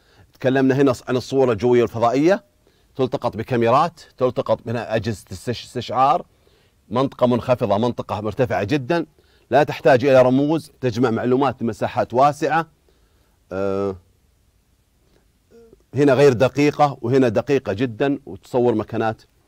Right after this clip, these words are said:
بعيدة. بك-، كذا أنهينا درس المستشعرات. الآن بنتكلم عن نظم المعلومات الجغرافية جي آي إس.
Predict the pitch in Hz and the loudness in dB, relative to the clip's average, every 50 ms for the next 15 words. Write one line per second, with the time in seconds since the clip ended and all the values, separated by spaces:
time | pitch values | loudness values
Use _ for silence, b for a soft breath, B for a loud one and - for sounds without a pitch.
0 | _ _ _ _ _ _ - 107 - - - _ - _ _ _ _ _ _ _ | _ _ _ _ _ _ -20 -20 -20 -20 -20 _ -20 _ _ _ _ _ _ _
1 | _ _ _ _ _ _ _ _ _ _ _ 127 - - 143 147 147 _ - _ | _ _ _ _ _ _ _ _ _ _ _ -20 -18 -12 -12 -14 -14 _ -20 _
2 | _ _ _ _ _ - 190 175 165 180 190 180 _ _ _ _ _ _ _ _ | _ _ _ _ _ 0 2 4 4 4 2 2 _ _ _ _ _ _ _ _
3 | _ _ _ _ _ _ - 123 131 139 156 156 147 135 123 107 143 131 117 - | _ _ _ _ _ _ -4 -2 0 2 4 4 4 4 4 4 2 2 0 -2
4 | - - _ _ _ _ _ _ _ _ - 101 107 107 101 101 104 113 123 - | -14 -20 _ _ _ _ _ _ _ _ -12 -8 -8 -6 -4 -4 -4 -4 -4 -2
5 | - 151 127 117 107 117 113 120 147 180 - - - _ _ _ _ _ _ _ | -2 -4 -2 0 0 0 2 2 2 0 -2 -8 -20 _ _ _ _ _ _ _
6 | _ _ - - 139 147 165 170 180 170 147 156 147 - - - 185 170 175 185 | _ _ -4 -4 -2 0 0 0 0 0 0 -2 -4 -4 0 2 2 4 4 2
7 | 185 165 - _ b b b b b b b - 127 135 131 135 131 - 135 160 | 0 -2 -4 _ b b b b b b b -8 -4 -2 0 0 0 2 4 4
8 | 165 156 156 147 135 131 131 113 131 135 131 151 156 147 - 127 107 98 123 120 | 4 4 4 4 4 4 4 4 2 0 2 2 0 0 -2 -4 -2 -2 -2 0
9 | 127 123 123 123 151 156 147 120 104 92 127 120 117 110 107 87 80 - - - | 0 0 0 0 -2 -2 -2 -2 0 -2 0 0 0 0 -2 -4 -8 -10 -12 -16
10 | - - - | -18 -20 -20